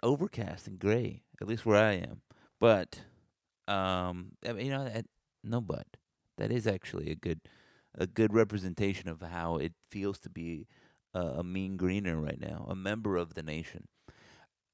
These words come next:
Considering that North Texas pl-, scored thirty-five, right, which I think is the most points that, uh, they've put up against an, uh, Power Five F B S co-, uh,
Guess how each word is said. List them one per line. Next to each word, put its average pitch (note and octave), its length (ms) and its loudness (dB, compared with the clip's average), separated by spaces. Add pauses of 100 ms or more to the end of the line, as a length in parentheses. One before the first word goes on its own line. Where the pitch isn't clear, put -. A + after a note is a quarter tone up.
(120)
Considering G#2+ 640 4
that E2+ 240 4
North E2+ 220 0
Texas F#2 420 -4
pl-, - 160 -16
scored - 300 0
thirty-five, G#2+ 720 0
right, E2 180 -4
which F2 200 -4
I E2+ 80 0
think F#2+ 240 -4
is F2 140 -2
the E2+ 100 -2
most F2 560 0 (540)
points G2 460 0
that, F2 320 2
uh, E2 420 2
they've F2 240 -2 (160)
put G#2 180 0
up G2+ 200 0
against F#2 240 -4
an, D#2+ 160 -4 (100)
uh, - 280 -6 (280)
Power G2+ 300 4
Five G2 480 -4
F F2 180 -4
B F#2 140 -2
S F#2+ 160 -4
co-, - 200 -10
uh, - 220 -6